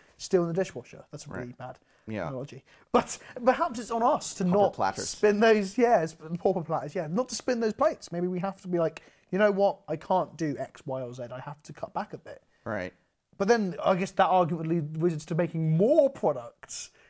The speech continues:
Speaker 1: Could, okay, here's a hypothetical.
Speaker 2: I mean, if the products are selling, they're selling.
Speaker 1: But if they announced a, another set that they'd fit in somewhere in the year. See, look at your reaction. Look at your reaction.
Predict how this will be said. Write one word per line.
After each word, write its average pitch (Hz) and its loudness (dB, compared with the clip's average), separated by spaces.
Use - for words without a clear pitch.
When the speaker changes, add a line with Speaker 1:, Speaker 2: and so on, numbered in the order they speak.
Speaker 1:
Could, - 2
okay, 254 4
here's 233 4
a - 2
hypothetical. 156 -2
Speaker 2:
I - -12
mean, 165 0
if 175 -4
the 160 0
products 190 4
are 156 -4
selling, 160 0
they're 143 -4
selling. 147 -2
Speaker 1:
But 233 6
if 262 0
they 277 8
announced 262 -2
a, 196 4
another 190 4
set - -4
that 160 0
they'd 180 2
fit - 0
in 175 0
somewhere 214 4
in 196 0
the 190 2
year. 160 -2
See, - 0
look 427 2
at - 2
your 349 8
reaction. 311 0
Look 269 -2
at 359 6
your 359 2
reaction. - -2